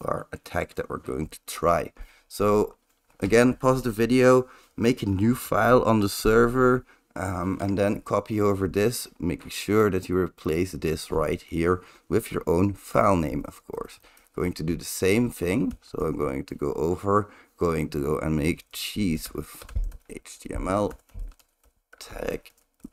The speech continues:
P H P. Ooh, that's my name. <laughs> Of course, there we go, not T X T, there we go. And then I'm going to copy over that same code that we had before. So,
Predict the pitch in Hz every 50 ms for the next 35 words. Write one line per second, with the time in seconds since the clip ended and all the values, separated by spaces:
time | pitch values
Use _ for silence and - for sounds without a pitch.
0 | - - _ _ _ - 85 82 - - - - - - 85 80 - - - -
1 | - - _ _ - - - - - - - - 73 78 101 92 127 127 135 -
2 | - - 175 156 - 151 - - 139 - - - - - _ - - - _ -
3 | 160 185 214 226 214 196 160 - - - - - - - 101 95 92 98 104 -
4 | - - - - - 87 87 78 - - 71 80 87 85 78 - - - - 60
5 | 55 - - - - - - - 73 76 73 - - - - - 101 101 104 -
6 | - - - - - _ _ - 101 110 127 127 - - - - - _ _ -
7 | - 113 117 107 110 107 104 107 110 110 98 92 110 110 110 120 123 131 127 120
8 | - - - - - 95 - - 110 101 98 87 92 90 87 95 87 73 67 -
9 | - - - - 69 62 - - - _ - - 78 73 78 78 - - - -
10 | 82 80 80 80 - 69 - - - - - - - 92 95 90 78 - - _
11 | _ _ _ _ _ _ _ _ - - - - - - -